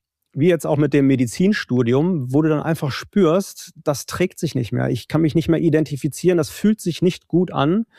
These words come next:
Und ich glaube, dass diese innere Stimme, die Intuition, also ein ganz, ganz wichtiger Wegweiser ist. Und dass die Intuition manchmal mehr weiß als mein Verstand, der sich jetzt vielleicht irgendeine bestimmte Karriere vorstellt oder irgendeine bestimmte Arbeitsstelle.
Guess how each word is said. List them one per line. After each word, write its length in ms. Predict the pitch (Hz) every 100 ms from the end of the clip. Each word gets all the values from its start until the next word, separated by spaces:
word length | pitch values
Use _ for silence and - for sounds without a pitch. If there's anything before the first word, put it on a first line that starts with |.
| - - - _
Und 100 | -
ich 120 | 147 -
glaube, 300 | 131 180 175
dass 220 | 165 -
diese 200 | 135 139
innere 340 | 180 233 160
Stimme, 380 | 135 - 214 147
die 160 | 120 135
Intuition, 960 | 180 - 143 131 - 175 165 127 120 - _ -
also 160 | 135
ein 80 | 139
ganz, 220 | 143 170
ganz 220 | 165 160 131
wichtiger 420 | 165 165 147 117
Wegweiser 640 | 147 160 113 120 120 113
ist. 360 | 110 110 - _ - - - _ _
Und 160 | 175 135
dass 120 | 135
die 100 | 151
Intuition 680 | 156 156 156 131 - 151 170
manchmal 380 | 156 160 151 143
mehr 400 | 131 147 170 139
weiß 400 | 131 147 165 -
als 240 | 151 151
mein 180 | 139 147
Verstand, 600 | 139 131 - 143 160 147
der 100 | 147
sich 140 | 147 147
jetzt 140 | 143
vielleicht 240 | - 143 -
irgendeine 280 | 160 147
bestimmte 360 | 135 - 160 147
Karriere 580 | - 131 127 143 156 147
vorstellt 760 | - 127 135 - 135 127 127
oder 140 | 135 131
irgendeine 240 | 151 147
bestimmte 360 | 139 156 151 139
Arbeitsstelle. 880 | 135 151 143 135 - 135 127 127